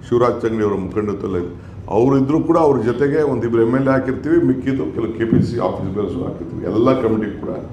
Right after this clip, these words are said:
ಅವ್ರನ್ನೂ ಕೂಡ ಎಲ್ಲ ಹಾಕಿರ್ತೀವಿ. ಆಮೇಲೆ, ಆ, ಎಲ್ಲ, ಆ,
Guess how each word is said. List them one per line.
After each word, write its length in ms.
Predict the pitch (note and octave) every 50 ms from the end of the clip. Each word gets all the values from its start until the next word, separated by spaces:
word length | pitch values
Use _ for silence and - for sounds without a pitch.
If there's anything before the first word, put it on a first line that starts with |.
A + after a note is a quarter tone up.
| - - - - - - -
ಅವ್ರನ್ನೂ 340 | - A2 A#2+ B2+ B2+ A2+ -
ಕೂಡ 100 | - A2+
ಎಲ್ಲ 200 | A2+ G#2+ G#2 G2+
ಹಾಕಿರ್ತೀವಿ. 560 | F2+ F#2 - - F#2+ F2 F2+ - G2 A2+ - - - - - - - - - - - -
ಆಮೇಲೆ, 640 | B2 C3+ C#3+ C#3+ C#3 C#3 C3+ C3 B2+ A#2 G#2 - - - - - - - - -
ಆ, 140 | A2 A2
ಎಲ್ಲ, 280 | A2 A#2 B2+ C#3 D3+ D#3
ಆ, 840 | D#3 D#3 C#3+ C3 C3+ - - - - A#2+ A#2+ A#2+ A#2+ A#2 A2+ A2